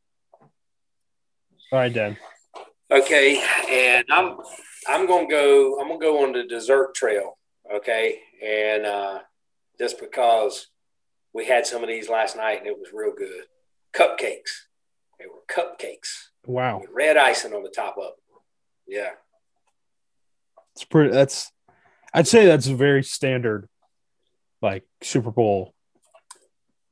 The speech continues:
Speaker 1: Dang. Okay.
Speaker 2: Yeah.
Speaker 1: Um, dang, I don't want, I don't, I had this on my board, but I don't really wanna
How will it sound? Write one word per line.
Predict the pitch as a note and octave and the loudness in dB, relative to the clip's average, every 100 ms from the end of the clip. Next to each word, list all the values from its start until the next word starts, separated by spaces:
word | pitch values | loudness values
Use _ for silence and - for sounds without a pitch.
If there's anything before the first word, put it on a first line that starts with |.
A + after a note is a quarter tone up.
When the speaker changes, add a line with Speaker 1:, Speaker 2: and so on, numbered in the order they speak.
| _ _ - | _ _ -10
Speaker 1:
Dang. | - - - _ _ _ _ B2 | -6 -6 -8 _ _ _ _ -4
Okay. | A#2+ | 2
Speaker 2:
Yeah. | A2 - - _ _ _ _ _ _ _ _ _ _ - | 2 0 -8 _ _ _ _ _ _ _ _ _ _ 0
Speaker 1:
Um, | D3+ D#3+ D#3 D3 - - - - - - - _ _ _ _ _ _ _ _ _ _ _ _ _ _ _ - | 6 8 6 4 -2 -4 -4 -6 -10 -16 -20 _ _ _ _ _ _ _ _ _ _ _ _ _ _ _ -14
dang, | D#3+ D#3+ | -6 -2
I | F3+ | 2
don't | F#3+ | 2
want, | E3 D3+ | 0 -4
I | - | -8
don't, | A3 - - | -8 -6 2
I | E3+ F3+ | 2 4
had | G#3+ B3 | 0 0
this | G#3 A3+ | 2 6
on | |
my | E3+ | 6
board, | B2+ A#2 B2 C3+ | 6 4 4 4
but | A#2+ | 2
I | A#2+ | 0
don't | F3 | 2
really | E3 E3+ | 4 4
wanna | C#3 C#3 | 4 0